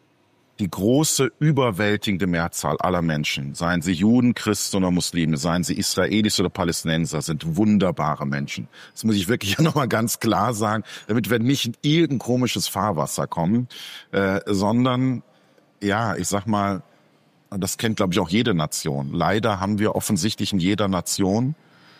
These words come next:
ähm, radikalisierte Menschen, die tatsächlich einem radikalen Schwarz-Weiß-Denken sagen, "Hier, du bist mein Freund,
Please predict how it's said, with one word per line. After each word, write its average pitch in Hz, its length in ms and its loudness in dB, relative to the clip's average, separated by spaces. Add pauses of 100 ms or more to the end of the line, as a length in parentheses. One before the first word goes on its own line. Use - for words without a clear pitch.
(320)
ähm, 90 380 0 (100)
radikalisierte 95 1200 -2
Menschen, 95 600 0 (220)
die 101 100 0
tatsächlich - 560 -2
einem 90 220 -2
radikalen 95 680 -2
Schwarz-Weiß-Denken 98 960 -2
sagen, 90 360 0
"Hier, 104 220 2
du 98 120 0
bist 98 200 -2
mein 90 140 0
Freund, 101 460 -2